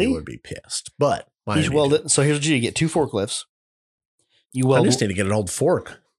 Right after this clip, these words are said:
Speaker 2: a bent fork,
Speaker 1: That's
Speaker 2: and
Speaker 1: what I
Speaker 2: just
Speaker 1: was
Speaker 2: cut a piece.
Speaker 1: thinking.
Speaker 2: Yeah,
Speaker 1: Yeah.
Speaker 2: well, we
Speaker 1: But,
Speaker 2: probably
Speaker 1: uh,
Speaker 2: have a bunch
Speaker 1: no,
Speaker 2: of
Speaker 1: you get
Speaker 2: those.
Speaker 1: the, you get two forklifts, right?
Speaker 2: Okay.
Speaker 1: Okay. Hear me out. And then you weld. So you stand, you cut all but two inches of the,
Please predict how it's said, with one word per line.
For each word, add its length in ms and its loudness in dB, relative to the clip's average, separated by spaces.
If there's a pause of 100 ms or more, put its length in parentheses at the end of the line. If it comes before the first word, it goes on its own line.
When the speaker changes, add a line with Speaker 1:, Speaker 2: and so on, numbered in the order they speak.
(120)
Speaker 2:
a 60 -4
bent 260 -2
fork, 260 0
Speaker 1:
That's 160 2
Speaker 2:
and 60 2
Speaker 1:
what 0 -
I 120 4
Speaker 2:
just 160 2
Speaker 1:
was 0 -
Speaker 2:
cut 40 -2
a 20 -8 (140)
piece. 60 -6
Speaker 1:
thinking. 240 -4 (100)
Speaker 2:
Yeah, 120 -2
Speaker 1:
Yeah. 100 0 (160)
Speaker 2:
well, 160 -4
we 100 -2
Speaker 1:
But, 60 4
Speaker 2:
probably 200 4
Speaker 1:
uh, 40 0
Speaker 2:
have 100 -2
a 40 -6
bunch 160 -4
Speaker 1:
no, 40 4
Speaker 2:
of 60 4
Speaker 1:
you 80 0
get 140 2
Speaker 2:
those. 100 -2
Speaker 1:
the, 80 0
you 100 4
get 80 -10
two 160 2
forklifts, 600 -2
right? 180 0
Speaker 2:
Okay. 260 -4 (380)
Speaker 1:
Okay. 200 -2 (120)
Hear 140 -2
me 100 -2
out. 140 -8 (320)
And 120 2
then 140 2
you 140 0
weld. 520 0
So 140 -2
you 160 2
stand, 380 0
you 240 0
cut 320 -2
all 100 2
but 140 0
two 120 2
inches 240 -2
of 120 0
the, 200 -2